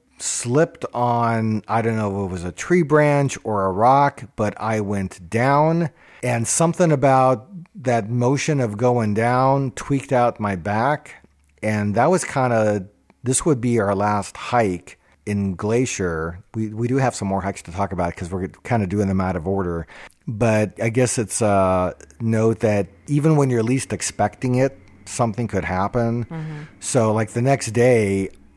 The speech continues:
Speaker 1: I did nothing but sit in a chair in the lobby of the Mini Glacier Hotel and read my
Speaker 2: Which was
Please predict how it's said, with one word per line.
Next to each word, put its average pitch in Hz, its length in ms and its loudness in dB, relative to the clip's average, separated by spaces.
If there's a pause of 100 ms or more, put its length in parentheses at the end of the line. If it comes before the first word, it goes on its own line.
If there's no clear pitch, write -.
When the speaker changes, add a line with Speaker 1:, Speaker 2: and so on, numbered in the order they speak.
(440)
Speaker 1:
I 113 120 2
did 117 180 0
nothing 107 420 0
but 92 160 -4
sit 110 280 0
in 98 480 0
a 92 100 -6
chair 110 440 0
in 101 80 -2
the 92 80 -2
lobby 101 480 0
of 87 140 -4
the 95 80 -2
Mini 101 240 -2
Glacier 98 400 -2
Hotel 107 540 0
and 87 520 -2
read 101 180 0
my 98 180 0
Speaker 2:
Which 82 100 -6
was 110 60 2